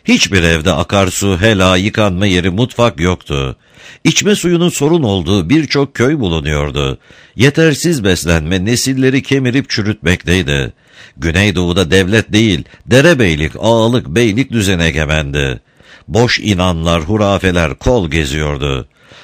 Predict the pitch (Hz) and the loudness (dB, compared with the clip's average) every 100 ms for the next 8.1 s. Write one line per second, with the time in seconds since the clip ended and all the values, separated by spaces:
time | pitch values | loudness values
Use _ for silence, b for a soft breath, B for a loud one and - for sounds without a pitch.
0 | B 127 - 165 165 165 180 156 156 - | B -2 0 2 2 2 0 2 2 2
1 | 143 107 120 123 113 110 117 101 110 110 | 0 0 0 0 0 -2 -2 0 0 0
2 | 101 110 107 101 - 101 104 82 107 90 | -2 -2 -2 -2 -2 0 0 0 0 0
3 | 92 95 87 101 104 113 95 101 85 107 | 0 0 0 -2 -2 -2 0 0 0 0
4 | 92 92 85 101 95 - 87 76 76 71 | 2 0 0 -2 -4 -2 -2 -2 -2 -4
5 | 67 64 64 B B B B B - 220 | -4 -6 -8 B B B B B 0 0
6 | - 185 170 - 147 151 143 - 117 98 | 0 -4 -4 -4 -4 -2 -2 0 0 0
7 | 80 - 165 - 120 95 73 104 - 104 | -2 -2 -2 -2 -2 0 0 -2 -2 -4
8 | 80 | -4